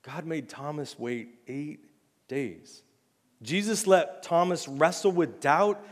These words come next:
and with the witness accounts that he had for an entire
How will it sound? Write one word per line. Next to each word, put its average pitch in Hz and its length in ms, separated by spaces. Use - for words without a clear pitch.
and 151 160
with 151 120
the 160 80
witness 208 440
accounts 196 460
that 180 160
he 156 80
had 160 580
for 175 140
an 170 60
entire 180 800